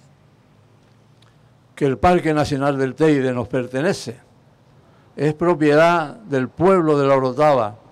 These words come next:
no del Estado, no del Cabildo, no del gobierno autónomo, es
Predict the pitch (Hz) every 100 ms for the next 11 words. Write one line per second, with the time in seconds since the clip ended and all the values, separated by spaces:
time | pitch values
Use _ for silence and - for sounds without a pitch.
0 | - 131 147 156 151 139 - 160 165 156
1 | 151 139 139 143 135 131 135 147 135 131
2 | 131 _ _ - 147 151 143 135 135 131
3 | 120 107 120 120 151 160